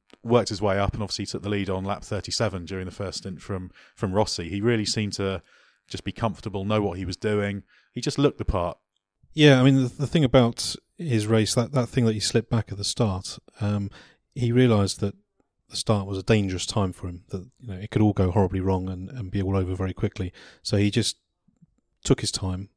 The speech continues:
Speaker 2: and worked his way through, um, calmly and with such a surety. I mean, turn one was the, the favourite passing place, and he was doing it on the inside, he was doing it on the outside.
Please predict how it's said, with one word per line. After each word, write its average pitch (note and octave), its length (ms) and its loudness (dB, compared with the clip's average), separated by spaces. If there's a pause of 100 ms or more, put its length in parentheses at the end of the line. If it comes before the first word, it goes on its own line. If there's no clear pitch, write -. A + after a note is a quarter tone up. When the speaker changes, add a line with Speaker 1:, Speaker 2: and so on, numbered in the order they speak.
(320)
Speaker 2:
and G2+ 160 -6
worked A#2+ 260 4
his - 120 -8
way G#2 160 2
through, G2 440 -2 (520)
um, G2 320 -4
calmly G2+ 640 -2
and G#2 280 -6
with G#2+ 120 -4
such - 260 0
a A2+ 40 -4
surety. G#2+ 440 2
I G2+ 60 -4
mean, G#2+ 220 -2 (340)
turn A2+ 240 2
one G#2 200 0
was F#2+ 120 -6
the, G2 340 -6
the A#2 80 -8
favourite G2 400 -2
passing G#2 400 -2
place, F#2+ 360 -10 (440)
and G#2 80 -2
he G2+ 40 2
was G2 100 -2
doing G#2 180 2
it G2+ 40 -2
on G2+ 80 -4
the A2 80 0
inside, A#2 380 0
he G2+ 60 -2
was F#2 80 -4
doing G2 160 0
it F#2+ 40 -4
on F#2+ 40 -6
the G#2+ 120 -2
outside. A2 520 0